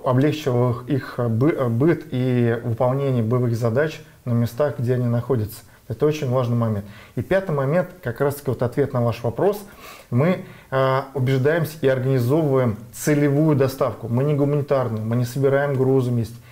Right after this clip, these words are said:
Мы берем запрос, формируем ее, либо отвозим сами, либо с ребятами, которые приезжают в отпуск, либо после излечения,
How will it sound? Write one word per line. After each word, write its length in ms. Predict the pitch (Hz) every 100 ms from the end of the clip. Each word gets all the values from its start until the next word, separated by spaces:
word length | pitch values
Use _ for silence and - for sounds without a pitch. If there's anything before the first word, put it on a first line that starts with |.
| - -
Мы 100 | 135
берем 280 | 139 156 135
запрос, 520 | 135 135 120 139 - - - -
формируем 640 | 143 135 127 120 120 139
ее, 260 | 147 143 135 - - -
либо 280 | 127 151 147
отвозим 420 | 139 135 127 123
сами, 400 | - 131 147 139 - - -
либо 380 | 123 151 135
с 240 | 110 - - 147 135 120 120
ребятами, 400 | 123 139 139 117
которые 240 | 117 117
приезжают 400 | 127 117 123 113
в 120 | 117
отпуск, 340 | 143 170 127 - - - - -
либо 200 | 127 117
после 360 | 143 135 135
излечения, 560 | 113 120 120 131 117